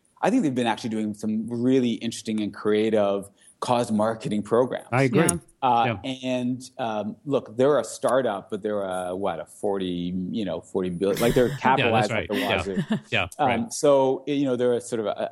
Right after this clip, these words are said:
Speaker 1: a, a special kind of startup, but they are doing, they have money and they're doing all kinds of things. And I think they're doing,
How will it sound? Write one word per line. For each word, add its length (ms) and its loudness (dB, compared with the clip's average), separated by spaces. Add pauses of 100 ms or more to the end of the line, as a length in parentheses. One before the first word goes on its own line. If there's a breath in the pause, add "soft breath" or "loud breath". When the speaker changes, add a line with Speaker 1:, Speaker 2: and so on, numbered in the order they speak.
Speaker 1:
a, 220 -8 (100)
a 60 -4
special 300 0
kind 280 -4
of 60 -8
startup, 440 -4 (340 loud breath)
but 520 2
they 200 2
are 140 2
doing, 300 -2
they 80 2
have 260 0
money 320 -4
and 160 -4
they're 100 0
doing 280 -2
all 120 2
kinds 300 -4
of 80 -8
things. 260 -4
And 120 0
I 60 0
think 260 0
they're 100 6
doing, 580 2